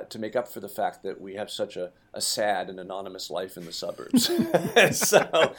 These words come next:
the, the, the community we lack, the community that we lack by not being in a more urban location, we replace with toys. And our garage is full of, of toys that we need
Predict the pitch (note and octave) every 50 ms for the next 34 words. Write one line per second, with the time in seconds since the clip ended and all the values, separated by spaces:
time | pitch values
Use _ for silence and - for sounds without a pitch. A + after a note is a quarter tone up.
0 | - - - - - C#3 - - - D#3+ D3+ D3 C#3 C3+ - - - - - -
1 | - C#3 C3 - B2+ C3 B2+ - - D#3 F3 G#3 B3 B3 F#3+ E3+ D3 C3+ B2+ A#2+
2 | A#2 A#2 A2+ A2+ A#2+ G#2 E2 D2+ - - - - - - - - - - _ -
3 | - B2+ - - C#3+ D#3 G#3 B3+ A#3 F#3 D#3 B2+ B2 - A#2+ A#2+ G#2 A2+ A2+ A#2
4 | A#2+ A2+ G#2 - - - G#2 G#2 G#2+ G#2+ A2+ A2+ - A2+ A2 G#2+ G#2 G2+ G2+ G2+
5 | G2+ G2+ G2+ G#2 G2+ G#2 G2+ F#2+ F#2+ F#2+ - - B2 B2+ C#3 C#3 - - A#2 G2+
6 | F#2+ G2+ G#2 G2 G2+ G2+ - - C3 C3 C3 B2+ - - G2 F#2 - _ _ -
7 | - - D#3+ C3 A2 F2+ D#2+ E2 F#2+ G2+ - - - _ _ _ - - _ _
8 | _ _ - B2 A#2+ A#2 A#2 A2+ A2+ G2+ A#2 A2 G#2+ A2+ A2+ A#2+ B2+ C3+ C3 B2
9 | A2+ A2 G#2 - - - B2+ B2+ B2 A#2 G#2+ G2+ G2+ - - _ _ - G#2+ G2
10 | - - - C#3+ C#3 C3 B2+ A#2+ - G#2+ F#2+ D#2 G2+ G#2 G#2 G#2 A2 G#2+ G#2 G2+
11 | -